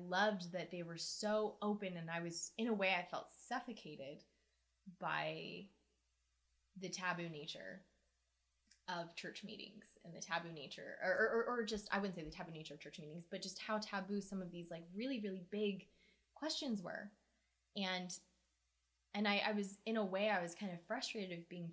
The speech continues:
told, like, "Just keep reading your scriptures, just keep praying. Like, if it's important, you'll get an answer. If it's not, like, you just put it on the shelf." And I wanted to talk about these things, but I didn't want to be skewed away from faith. I wanted to have a very meaningful and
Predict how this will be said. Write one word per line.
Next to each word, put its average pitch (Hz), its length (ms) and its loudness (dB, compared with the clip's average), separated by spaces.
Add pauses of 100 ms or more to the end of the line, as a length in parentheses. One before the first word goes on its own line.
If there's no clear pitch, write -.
told, 175 160 -8
like, 165 120 -10
"Just - 180 -8
keep - 160 -12
reading 180 200 -10
your 180 80 -10
scriptures, - 420 -10
just - 200 -14
keep - 140 -20
praying. 208 560 0
Like, 180 320 -4 (220)
if 196 100 -6
it's 185 140 -8
important, 220 380 0
you'll 190 100 0
get 160 160 -6
an 165 80 -4
answer. 214 480 0
If 160 80 -12
it's - 160 -10
not, 180 340 -2
like, - 180 -6 (140)
you - 100 -16
just - 160 -18
put 175 120 -6
it 170 60 -2
on 196 80 -4
the 196 60 -8
shelf." 180 360 4 (760)
And 208 100 2
I 220 100 4
wanted 233 260 2
to 202 100 -6
talk 269 340 2
about 240 240 0
these 175 200 -6
things, 196 420 -6 (160)
but 190 80 -2
I 190 120 2
didn't 208 440 -2
want 185 280 -4
to - 140 -6
be 220 120 -2
skewed 190 420 -8
away 165 340 -2
from 160 160 -12 (180)
faith. - 240 -8 (200)
I 175 80 0
wanted 190 300 2
to 208 80 -4
have 180 200 0
a 160 100 -6 (120)
very 196 400 0 (600)
meaningful 208 720 2
and 165 80 -6